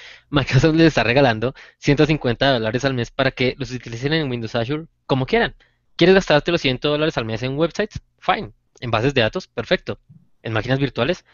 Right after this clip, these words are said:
Ok. ¿Qué son máquinas virtuales Linux? Bueno,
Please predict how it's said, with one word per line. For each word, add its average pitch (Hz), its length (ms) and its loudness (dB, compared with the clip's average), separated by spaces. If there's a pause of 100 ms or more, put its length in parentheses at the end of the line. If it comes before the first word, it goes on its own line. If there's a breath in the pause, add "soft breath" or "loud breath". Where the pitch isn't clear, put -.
(120)
Ok. 139 160 -2 (360 soft breath)
¿Qué 139 80 -2
son 160 140 2
máquinas 180 260 2
virtuales 147 760 4
Linux? 170 360 -4 (800 soft breath)
Bueno, 175 200 -2